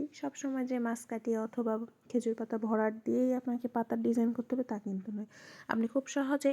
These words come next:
এভাবে ভরাট সেলাই দিয়েও পাতাটা সৌন্দর্য আনতে পারেন। তো এখানে আমি সবুজ কালারের সুতা নিয়েছি, সুতি লাচ্ছি সুতা দুই তার, এবং আমার পাতার কাজ করা শেষ। এরপরে আমি ডালের কাজ করব। এখানে আমি ডাল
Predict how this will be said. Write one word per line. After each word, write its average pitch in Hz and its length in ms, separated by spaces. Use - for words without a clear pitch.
এভাবে 240 400
ভরাট 220 300
সেলাই 247 320
দিয়েও 240 320
পাতাটা 226 460
সৌন্দর্য 208 480
আনতে 196 240
পারেন। 214 300
তো 285 160
এখানে 269 360
আমি 269 280
সবুজ 233 380
কালারের 233 380
সুতা 233 240
নিয়েছি, 226 320
সুতি - 240
লাচ্ছি 214 360
সুতা 220 300
দুই 208 220
তার, 226 220
এবং 220 280
আমার 247 240
পাতার 247 340
কাজ 247 220
করা 247 280
শেষ। 226 300
এরপরে 269 420
আমি 254 200
ডালের 202 340
কাজ 202 240
করব। 208 220
এখানে 240 360
আমি 247 180
ডাল 208 220